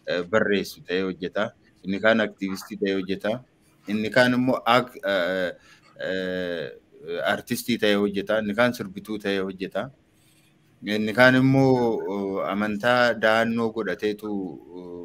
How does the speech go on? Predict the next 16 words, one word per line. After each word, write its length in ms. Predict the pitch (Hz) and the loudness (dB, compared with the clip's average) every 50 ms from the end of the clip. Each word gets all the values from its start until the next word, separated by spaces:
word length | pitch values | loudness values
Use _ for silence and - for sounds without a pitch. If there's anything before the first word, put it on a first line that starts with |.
| 76 76 | -16 -12
mana 260 | 92 101 98 98 95 | -8 -6 -6 -4 -4
amantaa 360 | 95 95 92 87 85 - 92 90 | -4 -6 -6 -10 -8 -8 -8 -8
keessa 300 | - - 92 87 - 92 | -8 -10 -16 -18 -18 -14
taa'ee 260 | - 92 87 85 87 90 | -10 -8 -6 -6 -6 -8
hojjeta. 460 | 87 95 92 87 - 87 - - 98 - - - - - - _ | -10 -12 -14 -14 -14 -14 -10 -10 -12 -12 -12 -18 -20 -20 -10 _
Garuu 240 | 101 117 117 127 127 143 | 2 4 4 4 4 2
hundumti 380 | 202 214 175 151 131 120 - | 2 2 2 2 0 0 0
isaanii 280 | - 110 104 101 104 104 98 | 0 2 2 2 2 0 0
wanta 280 | 101 104 101 101 101 | 0 -2 -2 -4 -8
tokko 280 | - - 90 - - 92 | -10 -12 -14 -12 -10 -10
hojjetu. 380 | 90 80 82 87 85 - _ _ _ _ _ _ _ _ _ _ _ _ _ _ _ _ | -10 -10 -12 -14 -14 -16 _ _ _ _ _ _ _ _ _ _ _ _ _ _ _ _
Sirna 340 | - - 117 101 104 107 110 | -4 -2 -2 0 0 0 0
durii 280 | 107 107 104 101 107 110 | 0 0 -2 0 0 -2
irratti 460 | 104 98 107 110 104 - - 127 131 120 - | 0 0 0 0 0 -2 -4 -4 -4 -4 -2
gara 240 | - 104 101 101 98 | -4 -2 -2 -2 -2
su-, 220 | 98 - 107 95 | -4 -6 -8 -10